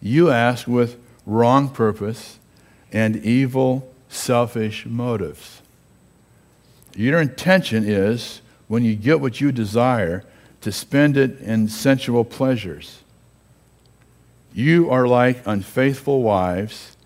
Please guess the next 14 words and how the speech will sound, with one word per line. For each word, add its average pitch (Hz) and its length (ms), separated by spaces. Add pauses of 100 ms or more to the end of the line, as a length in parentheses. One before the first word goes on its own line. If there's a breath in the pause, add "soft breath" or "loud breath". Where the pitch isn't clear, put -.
(260 soft breath)
having 120 340
illicit 117 440
love 110 320
affairs 120 500
with 110 120
the 123 80
world, 92 540 (480 soft breath)
and 90 200
breaking 120 440
your 117 140
marriage 110 400
vow 87 320
to 92 120
God. 82 380